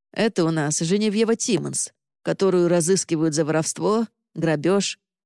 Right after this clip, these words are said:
и убийство». Мисс Хартфорд побледнела и отскочила на несколько шагов. К этому времени вся кухонная прислуга и остальные члены семейства Хартфорд успели сгрудиться у нее за спиной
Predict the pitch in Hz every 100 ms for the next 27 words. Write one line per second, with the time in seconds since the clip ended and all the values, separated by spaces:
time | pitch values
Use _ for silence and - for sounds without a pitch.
0 | _ - 170 180 208 233 208 _ _ _
1 | - 151 139 202 208 - 135 135 - _
2 | _ _ _ _ _ _ _ _ _ -
3 | 170 165 156 - 214 - 165 160 - 156
4 | 175 160 196 214 185 170 _ _ - 202
5 | - 208 185 175 151 151 151 151 151 156
6 | - 151 143 143 - _ _ _ _ _
7 | _ _ - 170 165 160 156 175 190 170
8 | 156 156 - 175 - 180 175 160 160 165
9 | 160 202 196 160 160 180 175 - 180 165
10 | 151 143 156 156 151 - 151 151 - 151
11 | 202 208 - 175 - _ _ _ - 185
12 | - 240 220 170 190 214 190 - - 175
13 | 170 156 156 - 160 180 214